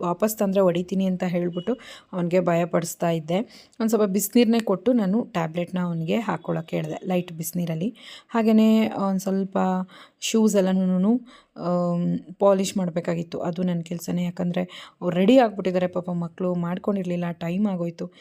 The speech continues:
So ಬೇಗ ಬೇಗ ಪಾಲಿಶ್ ಹಾಕಿ ಅವ್ರಿಗೆ ಕೊಡ್ತಾ ಇದ್ದೀನಿ ನಾನು. ಫುಲ್ಲಾಗಿ ಮಕ್ಳಿಗೆ ಫುಲ್‌ಫಿಲ್ ಆಗಿ ನಾವು ಮಾಡಿ ಕಳ್ಸೋವಾಗ ಒಂದು ತಾಯಿಯಾಗಿ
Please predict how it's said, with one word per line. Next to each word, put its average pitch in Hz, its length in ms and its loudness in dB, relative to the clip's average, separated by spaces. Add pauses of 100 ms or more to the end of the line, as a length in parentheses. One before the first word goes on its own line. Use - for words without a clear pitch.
(280)
So 240 60 -2
ಬೇಗ 196 260 4
ಬೇಗ 175 220 2
ಪಾಲಿಶ್ 175 460 0
ಹಾಕಿ 170 240 -6
ಅವ್ರಿಗೆ 165 280 -4
ಕೊಡ್ತಾ 165 360 -10
ಇದ್ದೀನಿ 156 240 -8
ನಾನು. 180 340 -12 (1400)
ಫುಲ್ಲಾಗಿ 285 500 6
ಮಕ್ಳಿಗೆ 233 560 4
ಫುಲ್‌ಫಿಲ್ 220 440 0
ಆಗಿ 196 220 2
ನಾವು 202 180 2
ಮಾಡಿ 190 220 2
ಕಳ್ಸೋವಾಗ 175 600 -2 (280)
ಒಂದು 170 260 -4
ತಾಯಿಯಾಗಿ 170 680 -4